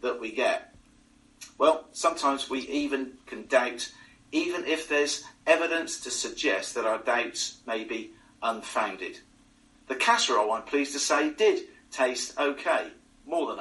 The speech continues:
okay, to be honest, but there we go. Our team might win. You may well get that job. And the physio has said that you're gonna get better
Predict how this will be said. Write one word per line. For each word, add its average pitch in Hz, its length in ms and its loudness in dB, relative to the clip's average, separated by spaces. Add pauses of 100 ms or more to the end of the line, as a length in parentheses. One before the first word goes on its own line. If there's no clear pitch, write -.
(120)
okay, 92 260 -6
to 87 100 -12
be - 140 -8
honest, 156 260 -4
but 123 160 -4
there 123 140 2
we 107 80 -2
go. 92 240 0 (640)
Our 214 160 8
team - 420 0 (240)
might 160 320 4
win. 196 220 2 (340)
You 185 220 4
may 208 180 8
well 220 460 0
get 208 280 4 (200)
that 143 260 -2
job. - 320 2 (160)
And 175 160 4
the 180 60 0
physio 202 520 4
has 220 280 0
said 110 320 -4
that 147 160 -4
you're 156 120 -2
gonna 165 200 0
get 156 220 0
better 202 360 2